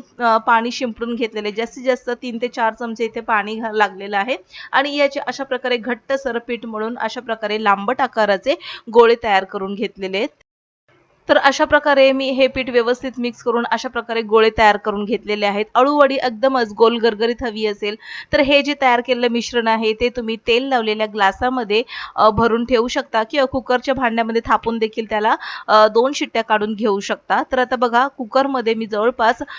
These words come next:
दोन शिट्ट्या करून घेतल्या होत्या आणि दोन शिट्ट्यांमध्येच मस्त हे जे अळूवडीचे जी आपण गोळे तयार करून घेतले ते खूप छान पद्धतीने शिजलेले आहेत आणि आता याच्या आता आपण आपल्या आवडीच्या आकाराच्या वड्या तयार करून घेणार आहोत. तर जास्त जाडही मी या वड्या,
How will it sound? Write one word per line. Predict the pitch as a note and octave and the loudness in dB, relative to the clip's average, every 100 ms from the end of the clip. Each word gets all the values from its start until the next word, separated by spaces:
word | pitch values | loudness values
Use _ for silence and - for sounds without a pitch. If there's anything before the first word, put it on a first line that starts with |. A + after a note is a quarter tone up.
| - - | -16 -2
दोन | C#4 F4 | 2 2
शिट्ट्या | F4 D#4+ B3 | 2 -2 -2
करून | A#3 G#3+ G#3 | -2 -4 -2
घेतल्या | G#3 G3+ G#3 | -4 -2 -2
होत्या | G3+ A3 | 0 0
आणि | B3+ B3 A#3+ | 0 -2 2
दोन | B3 C4 | 2 2
शिट्ट्यांमध्येच | C4+ A3+ B3 B3+ A#3+ A#3 B3 | -2 -4 -2 -2 0 -2 -2
मस्त | B3+ C4+ C4+ | -4 -4 -2
हे | B3 A#3 A3+ - - - A#3 | 0 2 0 -2 -12 -8 -6
जे | G#3+ A#3+ A#3+ | 4 4 6
अळूवडीचे | - B3 C#4 B3+ A#3+ A3 B3+ | 4 4 6 4 2 -6 -8
जी | G#3 A#3+ A#3 | -6 -2 -2
आपण | - A3 A3 A3+ | 2 2 2 -2
गोळे | A3+ A3 A3 C#4 C#4 | 2 4 4 4 2
तयार | A3+ | 0
करून | G#3+ A3+ G#3+ | 0 -4 -2
घेतले | G#3+ G#3+ | -2 -4
ते | G3 - | -6 -6
खूप | D#4 - | -8 0
छान | C#4 C#4 | 2 2
पद्धतीने | C#4+ A3+ A#3 A3+ A3 | 0 0 -2 -2 -6
शिजलेले | - A3+ G3 G3+ G3+ | -6 -8 -6 -4 0
आहेत | G3 C4+ G#4 - - | 0 0 -4 -8 -6
आणि | - D4 D#4+ | -2 0 0
आता | D4 | 0
याच्या | C#4+ C4+ C4 C4 | 2 0 2 0
आता | A3 A3 | 0 2
आपण | G#3+ G#3+ G#3+ C#4+ - - - | 2 4 2 2 -10 -2 0
आपल्या | A#3+ C4+ C4+ | 2 2 4
आवडीच्या | A#3+ A3+ B3 C4 B3+ | 4 2 0 -2 -2
आकाराच्या | A#3 A3 A3 G#3+ G#3+ G#3+ A3+ A#3 | 0 -2 0 0 0 2 0 2
वड्या | G#3+ G#3 G#3 | 4 4 2
तयार | G#3 F#3+ | 2 0
करून | F#3+ F#3+ G3 | -2 -6 -6
घेणार | F#3+ G3 F#3+ | -6 -4 0
आहोत. | F#3 F#3+ | 0 0
तर | G#3+ | 0
जास्त | A#3 B3 C4+ | 0 0 -2
जाडही | G3+ A3 A3+ B3+ C#4 | 2 6 6 4 -2
मी | C4+ C4+ | -4 -2
या | B3+ | 0
वड्या, | A#3+ A#3+ A#3+ B3 | 2 2 2 2